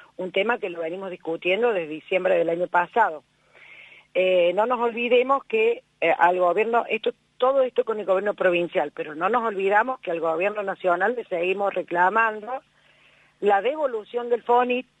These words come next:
y, eh, apertura de paritarias y la ley de financiamiento educativo. Esto con Nación. Bueno, continuamos, eh, esta, esta, este pedido con urgencia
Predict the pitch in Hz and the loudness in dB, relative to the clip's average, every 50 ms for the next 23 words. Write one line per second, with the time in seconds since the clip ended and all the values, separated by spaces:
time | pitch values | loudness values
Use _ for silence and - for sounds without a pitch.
0 | _ _ _ _ _ _ _ _ _ _ _ _ _ - 208 233 262 262 - - | _ _ _ _ _ _ _ _ _ _ _ _ _ -4 -2 -2 -2 -4 -4 -4
1 | - 190 196 196 190 - - 190 - 196 185 180 - - 233 240 254 226 220 - | -2 -2 -2 -2 -2 -2 -2 -2 0 -2 -2 -2 -2 -2 0 0 2 0 0 0
2 | - 202 196 190 196 202 - - 226 220 220 220 214 233 262 277 311 - _ _ | -2 -2 -2 -4 -8 -6 0 2 2 4 2 2 0 -2 -2 -4 -4 -10 _ _
3 | - _ - 151 180 180 175 175 175 160 180 175 175 208 226 214 226 - - 180 | -20 _ -10 -6 -4 -2 -2 0 0 0 0 0 0 -2 -2 -2 -4 -6 -8 -8
4 | 175 170 160 180 165 170 190 190 - 190 185 170 - 175 170 165 - 170 147 135 | -8 -6 -2 -2 -2 -2 -2 -2 -2 -2 0 0 0 0 0 0 -4 -6 -10 -10
5 | 139 135 _ _ _ _ _ _ _ _ _ _ _ _ _ _ _ _ _ _ | -12 -16 _ _ _ _ _ _ _ _ _ _ _ _ _ _ _ _ _ _
6 | _ _ - 208 233 - - 262 269 - - _ - 208 190 185 180 170 175 170 | _ _ 0 0 0 2 2 2 2 0 -2 _ 2 2 2 2 0 -2 -2 -2
7 | - - 175 147 131 127 - _ _ _ _ _ _ _ _ - 165 143 147 - | -2 0 0 0 0 -2 -8 _ _ _ _ _ _ _ _ -6 -6 -6 -6 -8
8 | - - 175 175 170 - - 185 185 185 214 233 254 262 277 269 254 208 - - | -4 0 0 0 0 0 -2 -2 0 2 2 2 2 2 2 0 -2 -2 -6 -20
9 | _ _ _ _ - - _ _ _ _ - 247 180 175 170 165 165 - - - | _ _ _ _ -20 -20 _ _ _ _ 0 2 2 4 4 2 0 -2 -4 -4
10 | 214 208 - - 214 - - 262 262 185 - - 202 190 - - - 190 - 214 | -6 -2 0 -2 -2 0 0 -2 -2 -2 0 2 2 2 2 0 -6 -6 -4 -4
11 | - - 196 185 196 208 220 202 180 160 160 156 - _ _ - - - _ _ | 0 2 2 2 2 2 0 -2 -2 -4 -6 -6 -10 _ _ -20 -20 -20 _ _
12 | _ - 262 277 269 233 202 196 180 - - 220 208 175 170 160 - - - 185 | _ 0 0 0 0 -2 -8 -10 -8 -2 -2 0 0 -2 -6 -12 -12 -6 -2 0
13 | 190 196 - | 0 0 -2